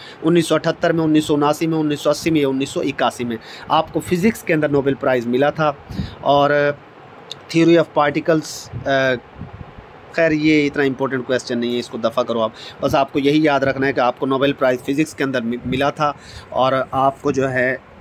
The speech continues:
क्यों नोबेल प्राइज़ मिला था, ये भी मेरा आपसे यहाँ पर question है। कोई एक आध सवाल मैं आपके लिए छोड़ दूँ ताकि आप भी research करना सीख जाएँ। क्यों मिला था आपको नोबेल प्राइज़ और अब्दुल सलाम के साथ एक और बंदा था, अंग्रेज़ बंदा, उसका क्या नाम था?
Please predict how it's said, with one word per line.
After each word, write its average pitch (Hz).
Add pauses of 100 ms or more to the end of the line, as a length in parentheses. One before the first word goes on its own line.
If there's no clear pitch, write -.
क्यों 240
नोबेल 160
प्राइज़ 135
मिला 131
था, 135 (120)
ये 143
भी 160
मेरा 147
आपसे 135
यहाँ 131
पर 131
question 127
है। 127
कोई 147
एक 156
आध 165
सवाल 147
मैं 139
आपके 135
लिए 131
छोड़ 131
दूँ 147
ताकि 143
आप 131
भी 127
research 123
करना 113
सीख 143 (100)
जाएँ। 104 (840)
क्यों 240
मिला 208
था 196
आपको 185
नोबेल 175
प्राइज़ 165 (280)
और 160
अब्दुल 180
सलाम 175
के 165
साथ 160
एक 160
और 202
बंदा 156
था, 151
अंग्रेज़ 151
बंदा, 143
उसका 175
क्या 120
नाम 92
था? -